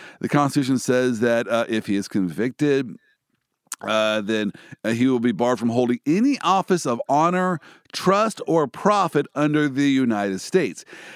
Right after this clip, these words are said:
They did not say you can't run for president. It is the office of presidency, an office of honor, trust, or profit under the United States. Now, that phrase is so generic.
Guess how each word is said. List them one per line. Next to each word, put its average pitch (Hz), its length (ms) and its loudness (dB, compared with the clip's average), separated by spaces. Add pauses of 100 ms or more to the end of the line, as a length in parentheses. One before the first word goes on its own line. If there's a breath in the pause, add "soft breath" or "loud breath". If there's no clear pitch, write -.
(540 loud breath)
They 202 260 2
did 294 140 0
not 247 220 2
say 208 520 0
you 147 260 -4
can't 180 340 0
run 147 280 0
for 117 140 -4
president. 120 640 -4
It 165 160 -2
is 190 340 0
the 190 180 0
office 185 400 0
of 147 220 -4
presidency, 123 920 0 (420 loud breath)
an 160 140 2
office 156 380 0
of 139 160 2
honor, 131 400 0
trust, 113 420 -2
or 101 140 -2
profit 165 560 0
under 120 200 0
the 117 60 0
United 110 260 0
States. 131 200 -2
Now, 113 100 -4
that 214 200 0
phrase 185 340 0
is 120 140 -6
so 160 240 0
generic. 117 640 -2